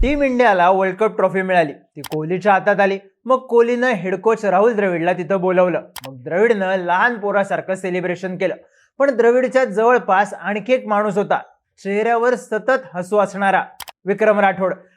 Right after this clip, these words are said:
टीम इंडियाचे बॅटिंग कोच. एकोणीसशे शहाण्णवच्या इंग्लंड टूरमध्ये द्रविड आणि गांगुलीनं इंडिया डेब्यू केला,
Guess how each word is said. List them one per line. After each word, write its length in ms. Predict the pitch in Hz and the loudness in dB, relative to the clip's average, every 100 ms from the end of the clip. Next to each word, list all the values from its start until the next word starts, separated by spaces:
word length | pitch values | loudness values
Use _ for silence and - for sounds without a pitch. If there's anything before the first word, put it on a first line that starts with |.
| _ _ | _ _
टीम 220 | 202 247 247 | -2 0 0
इंडियाचे 680 | 226 220 208 185 180 _ 170 | 2 2 2 -6 -8 _ -2
बॅटिंग 380 | 185 196 196 | 0 0 -2
कोच. 240 | 185 156 - _ _ - | -4 -6 -8 _ _ -4
एकोणीसशे 500 | 226 226 254 247 254 | -2 2 2 4 2
शहाण्णवच्या 640 | 208 208 202 208 220 208 220 | 2 0 -2 -2 -4 -2 -2
इंग्लंड 400 | 185 190 233 214 | -2 -2 -4 0
टूरमध्ये 480 | 214 202 175 143 160 | 0 0 -2 -4 -6
द्रविड 340 | 156 160 185 | -4 -4 -2
आणि 160 | 185 190 | -2 -4
गांगुलीनं 580 | 180 170 180 214 170 160 180 | -4 -4 0 -2 -2 -4 -4
इंडिया 300 | 180 185 202 | -6 0 0
डेब्यू 280 | 185 180 185 | 0 -2 -2
केला, 240 | 190 170 | 0 -2